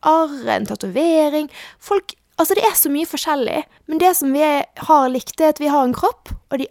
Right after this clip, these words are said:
aller fleste har kanskje en spenning, en muskelknute, og det er der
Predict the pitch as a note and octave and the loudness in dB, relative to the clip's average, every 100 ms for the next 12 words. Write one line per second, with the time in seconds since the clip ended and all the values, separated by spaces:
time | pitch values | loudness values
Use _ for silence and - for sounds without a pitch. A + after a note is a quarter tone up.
0 | - E4+ C4+ A#3+ A#3+ - G#3 A3+ G#3+ G3 | 0 2 2 -2 -6 -8 -2 -2 -2 -8
1 | G#3+ - A3 - E4 E4 E4 E4 D#4+ G#3 | -8 -8 -10 0 0 0 -2 -4 -2 0
2 | G3+ D#4 - D4 - C#4 C4+ C#4 D4+ - | 0 -2 -4 -8 -4 -6 0 0 0 -6
3 | - - C#4+ B3+ - E4 - - | -20 -6 -4 -4 2 4 4 -2